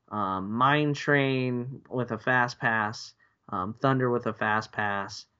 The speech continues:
did Space for a third time with a fast pass, got Barnstormer, Dumbo. We even did Ariel at one point 'cause we're like, "Well, we need to do something." Uh,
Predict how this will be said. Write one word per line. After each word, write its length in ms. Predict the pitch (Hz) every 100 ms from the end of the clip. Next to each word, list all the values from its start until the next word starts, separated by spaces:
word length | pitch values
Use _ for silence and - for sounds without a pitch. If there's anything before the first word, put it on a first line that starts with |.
| _
did 200 | 139 120
Space 420 | - - 160 160 -
for 240 | - 117
a 60 | 104
third 420 | - 165 160 147
time 260 | - 123 110
with 160 | 107
a 60 | 107
fast 400 | 95 107 101 -
pass, 400 | 107 98 101 - - - _ -
got 140 | 104
Barnstormer, 1040 | 127 139 139 135 - 135 127 117 113 110 - - _ - - _ _ _ _ _ _ _
Dumbo. 440 | 135 131 127 123 120
We 120 | 143
even 160 | 127 110
did 180 | 104 -
Ariel 520 | 131 139 139 135 131
at 80 | 131
one 200 | 131 131
point 300 | - 135 120
'cause 160 | 127 113
we're 60 | 117
like, 260 | 101 95
"Well, 180 | 98 107
we 100 | 107
need 200 | 113 120
to 60 | 123
do 160 | 147
something." 520 | 143 180 202 110 139 - - - _ 120
Uh, 280 | 107 95